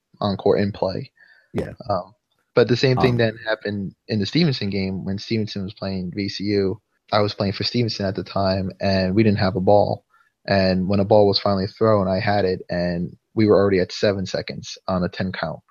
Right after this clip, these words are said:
Speaker 1: And I was, I was like, "There was no way we should be at seven <laughs> seconds. We just finally got a
Speaker 2: Yeah.
Speaker 1: ball." And I think that was just Maryland players not realizing the shot clock.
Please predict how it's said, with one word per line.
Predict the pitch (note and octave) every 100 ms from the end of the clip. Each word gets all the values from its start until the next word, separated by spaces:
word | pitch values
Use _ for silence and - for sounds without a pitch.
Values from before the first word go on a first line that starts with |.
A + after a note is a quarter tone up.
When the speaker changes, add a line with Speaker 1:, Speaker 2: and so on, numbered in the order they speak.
| _ _ _ _ -
Speaker 1:
And | G#2
I | F2+
was, | F2+ F#2 - _ _ _ _ _ _ _ G#2
I |
was | G2
like, | F#2+ -
"There | G#2
was | G2+
no | G#2+
way | G#2 G#2
we | G2
should | G2 G2+
be | G#2
at | G2
seven | G#2 G2
<laughs> | -
seconds. | A2 - G2+ G2
We | F#2+
just | G2+ G2 F2+
finally | F#2+ F#2+ F#2
got | F2
a |
Speaker 2:
Yeah. | -
Speaker 1:
ball." | G2 F#2 - - - - _ -
And | G#2+
I |
think | A2 A2
that | G#2+
was | G#2+
just | G2
Maryland | G#2+ G#2 G#2 G2
players | G2+ G2 F#2
not | G2 F#2
realizing | F#2+ F#2 F#2 G2 -
the | G#2
shot | - G#2+ -
clock. | D#3 D#3+ -